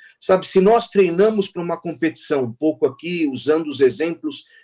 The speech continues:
de São Paulo, que falava sobre, sobre a questão do esporte, se nós treinamos pra um esporte e nos contentamos com as, as, eh, os números, ou talvez as marcações menores,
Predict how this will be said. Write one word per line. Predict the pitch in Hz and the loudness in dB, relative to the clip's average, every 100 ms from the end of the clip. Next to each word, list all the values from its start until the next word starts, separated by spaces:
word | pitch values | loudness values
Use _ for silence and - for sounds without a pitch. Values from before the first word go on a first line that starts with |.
| - | -10
de | 127 | -6
São | 123 143 123 | -2 0 2
Paulo, | 160 165 165 | 2 4 2
que | - | 2
falava | 139 156 147 | 2 2 0
sobre, | 139 - 143 139 139 127 _ - | -4 -6 -4 -2 -2 -4 _ -10
sobre | - 156 147 | -4 -2 -2
a | |
questão | 151 127 160 151 | -4 -6 -4 -4
do | 139 | -4
esporte, | 135 - 127 117 101 - - _ _ | -8 -2 0 0 -2 -14 -16 _ _
se | - - | -14 -4
nós | 180 214 - | 0 0 2
treinamos | 202 180 185 233 226 196 | 0 2 4 2 0 -6
pra | - | -4
um | 202 | -2
esporte | 165 - 143 135 - | -4 -2 0 0 -4
e | 165 | -4
nos | 185 | -4
contentamos | - 220 214 202 175 - 160 135 110 110 - _ _ _ - | -2 -4 0 0 0 0 0 0 -4 -10 -14 _ _ _ -2
com | 175 190 185 165 | 4 4 2 -2
as, | - 143 143 - - | -2 -2 -2 -8 -10
as, | - 131 120 - - - - | -4 -4 -4 -10 -12 -14 -8
eh, | 120 104 - | -8 -8 -6
os | 156 131 | -4 -2
números, | 165 202 151 117 113 | 2 4 4 2 2
ou | 147 143 | 0 2
talvez | 151 160 175 - _ - | 2 2 0 -2 _ -4
as | 156 147 | -2 0
marcações | 185 190 180 151 - 156 135 | 2 2 2 -2 -2 -4 -2
menores, | 160 185 147 170 196 - - | 0 0 2 2 2 2 -4